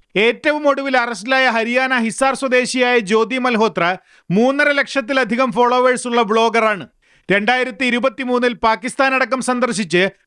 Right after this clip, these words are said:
വീഡിയോകൾ ചാനലിൽ പോസ്റ്റ് ചെയ്തിട്ടുണ്ട്. യുവതിക്ക് പാകിസ്ഥാനിലേക്ക് പോകാൻ വേണ്ട സഹായം ചെയ്തത് പാക് ഹൈക്കമ്മീഷനിലെ ഉദ്യോഗസ്ഥനായ ഡാനിഷാണെന്നും യുവതി ഐ എസ് ഐ ഉദ്യോഗസ്ഥർക്ക് ഇന്ത്യയിലെ വിവിധ മേഖലകളെക്കുറിച്ച് വിവരം നൽകിയെന്നും ഏജൻസികൾ പറയുന്നു.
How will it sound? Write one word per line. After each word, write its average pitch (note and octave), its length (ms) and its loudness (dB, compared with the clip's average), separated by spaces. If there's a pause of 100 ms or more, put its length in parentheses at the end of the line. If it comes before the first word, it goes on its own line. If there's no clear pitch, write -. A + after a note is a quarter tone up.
വീഡിയോകൾ C4 560 2
ചാനലിൽ A#3+ 520 -2
പോസ്റ്റ് A3 420 0
ചെയ്തിട്ടുണ്ട്. G#3 480 -2 (580)
യുവതിക്ക് C4+ 480 0 (100)
പാകിസ്ഥാനിലേക്ക് C4+ 880 0
പോകാൻ B3 340 2
വേണ്ട B3+ 180 -2 (140)
സഹായം B3 380 0
ചെയ്തത് F#3+ 380 0 (340)
പാക് A#3+ 260 0
ഹൈക്കമ്മീഷനിലെ C4 800 0
ഉദ്യോഗസ്ഥനായ B3 680 -2
ഡാനിഷാണെന്നും A#3 840 -2 (280)
യുവതി C4+ 280 0 (100)
ഐ A#3 60 -4 (100)
എസ് - 160 -4
ഐ C#4+ 60 2
ഉദ്യോഗസ്ഥർക്ക് B3+ 720 -2
ഇന്ത്യയിലെ C4 380 0
വിവിധ A#3 360 -4 (120)
മേഖലകളെക്കുറിച്ച് B3 760 -2
വിവരം B3 440 0
നൽകിയെന്നും A#3 540 -2 (220)
ഏജൻസികൾ A3+ 720 0
പറയുന്നു. G#3+ 380 -2